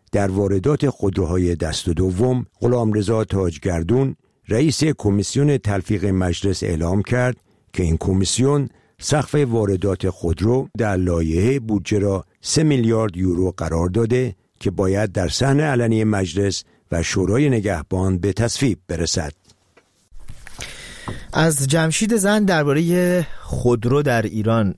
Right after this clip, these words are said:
Speaker 2: شنیدیم که می‌گم موضوعیه که بسیاری از ایرانی‌ها بهش فکر می‌کنن، بسیاری از ایرانی‌ها شاید در اقصا نقاط جهان، البته نباید فقط برای ایرانی‌ها صحبت کرد، بیشتر، اه، حتماً شنوندگان ما در اقصا نقاط جهان دوست دارن که خودروهای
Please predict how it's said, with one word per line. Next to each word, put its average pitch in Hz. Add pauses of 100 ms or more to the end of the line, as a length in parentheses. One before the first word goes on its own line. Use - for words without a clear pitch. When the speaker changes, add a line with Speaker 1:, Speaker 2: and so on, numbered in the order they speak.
Speaker 2:
شنیدیم 78
که 87 (400)
می‌گم 92
موضوعیه 107
که 117
بسیاری 113
از 107
ایرانی‌ها 98
بهش 95
فکر 123
می‌کنن، 107 (120)
بسیاری 170
از 131
ایرانی‌ها 110 (320)
شاید 170
در 139
اقصا 120
نقاط 117
جهان، 117
البته 101
نباید 139
فقط 101
برای 101
ایرانی‌ها 92
صحبت 90
کرد، 85 (460)
بیشتر، 120 (580)
اه، 92
حتماً 107
شنوندگان 98
ما 107
در 101
اقصا 92
نقاط 90
جهان 95
دوست 101
دارن 95
که 92
خودروهای 92